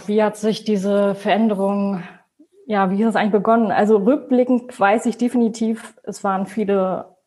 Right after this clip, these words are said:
einzelne Momente, die mich dazu gebracht haben. Es kam letztendlich ja relativ schnell die Entscheidung zu sagen, ich mache das jetzt, ich starte das, ähm, war dann, war dann doch irgendwie sehr schnell.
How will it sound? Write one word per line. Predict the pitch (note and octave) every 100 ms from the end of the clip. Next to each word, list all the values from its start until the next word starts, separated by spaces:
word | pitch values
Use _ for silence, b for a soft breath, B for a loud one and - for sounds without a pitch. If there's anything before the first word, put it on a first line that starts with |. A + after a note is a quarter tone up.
| _ _
einzelne | G3 A#3+ B3+ B3
Momente, | A3+ G#3 A3 A3 A3 G3+
die | G3+
mich | G3 G3 F#3+ -
dazu | F#3 F#3 - F3+ F3
gebracht | F3 E3 F3+ F3+ -
haben. | E3 E3
Es | F3 -
kam | F#3+ F#3 F#3 F3+ b b b b b _ _ _ _ _ _ E4+ F#4 F4+ _ _ _ -
letztendlich | A3 A3+ C4 D#4+ D4
ja | C4 B3+
relativ | C4 A#3 A#3 A#3 G#3
schnell | A3 B3 A3 G3
die |
Entscheidung | F#3+ F#3+ G#3 G#3 G#3+ G3+ - _ _ _ _ _ _
zu | A3
sagen, | G3 G3 G3
ich | -
mache | G3 A3
das | B3+
jetzt, | C4 G#3
ich | G#3
starte | G3 A3 A#3+
das, | B3 B3 -
ähm, | G3 G3 G3 G3+ G3 -
war | G3
dann, | G3 F#3+ F#3
war | G3+ G3
dann | F3+
doch | F3 A3 -
irgendwie | B3 C4 B3 B3+
sehr | A#3+ A#3+
schnell. | A#3+ A#3 C4 C#4+